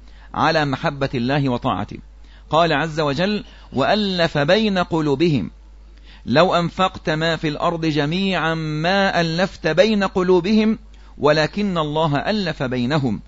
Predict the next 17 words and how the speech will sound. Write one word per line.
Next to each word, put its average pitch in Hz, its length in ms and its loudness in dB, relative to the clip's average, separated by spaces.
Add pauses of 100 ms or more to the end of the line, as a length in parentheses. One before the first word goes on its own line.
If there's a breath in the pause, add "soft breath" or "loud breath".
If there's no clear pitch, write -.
(280 soft breath)
إنه 165 400 0
عزيز 123 360 -4
حكيم". 113 440 -8 (600 loud breath)
فإذا 214 340 2
ما 180 100 2
قرأ 196 340 2
العبد 139 500 -2 (120)
مثل 185 260 -6
هذه 165 340 0
الآيات 160 480 -2
علم 170 420 -2
أن 190 340 0
ما 170 140 0
كان 175 360 -2
من 147 120 -2
هذا 165 240 0
التأليف 165 580 -4